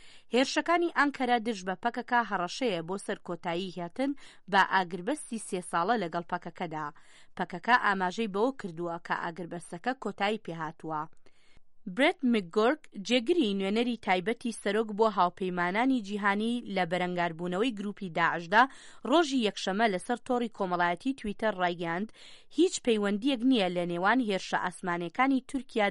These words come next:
دژ بە پەکەکە و لێکتێگەیشتنەکانی ئەم دواییانە بۆ پتەوکردنی هاوکاریەکانی نێوان ئەمریکا و تورکیا دژ بە داعش. هەرچەندە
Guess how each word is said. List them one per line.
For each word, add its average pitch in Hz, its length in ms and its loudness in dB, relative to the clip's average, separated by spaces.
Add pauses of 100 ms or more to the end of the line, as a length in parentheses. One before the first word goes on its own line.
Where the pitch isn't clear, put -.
(120)
دژ 220 140 -4 (100)
بە 175 100 -2 (100)
پەکەکە 180 460 -4
و 339 80 2 (420)
لێکتێگەیشتنەکانی 220 1200 2
ئەم 254 200 4
دواییانە 190 600 4
بۆ 226 80 4 (100)
پتەوکردنی 208 800 -2
هاوکاریەکانی 185 800 0
نێوان 220 260 6 (340)
ئەمریکا 190 480 2
و 180 140 -2
تورکیا 180 380 -2 (120)
دژ 165 120 -8 (100)
بە 180 160 -2
داعش. 202 360 4 (520)
هەرچەندە 190 460 2